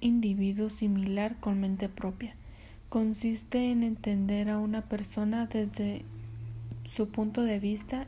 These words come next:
en vez de la propia. Las neuronas espejo en el trato al cliente. Desde el punto de vista comercial, la empatía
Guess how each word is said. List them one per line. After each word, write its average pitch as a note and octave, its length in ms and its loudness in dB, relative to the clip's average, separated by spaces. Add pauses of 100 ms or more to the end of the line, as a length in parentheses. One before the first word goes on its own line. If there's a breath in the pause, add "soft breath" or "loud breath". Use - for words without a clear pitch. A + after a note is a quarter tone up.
en G3+ 220 2
vez G3 220 0
de G#3 60 2
la F#3+ 180 -2
propia. - 400 -8 (1120 loud breath)
Las A#3+ 240 2
neuronas B3 560 2
espejo G#3+ 540 -2
en A3 100 2
el G3+ 180 0
trato G3 360 -2
al G#3 140 -2
cliente. F3 600 -4
Desde A3+ 280 4
el A3+ 60 0
punto A3+ 280 2
de C4 160 6
vista G#3 320 0
comercial, G#3 720 2 (100)
la A3 140 4
empatía G#3+ 720 2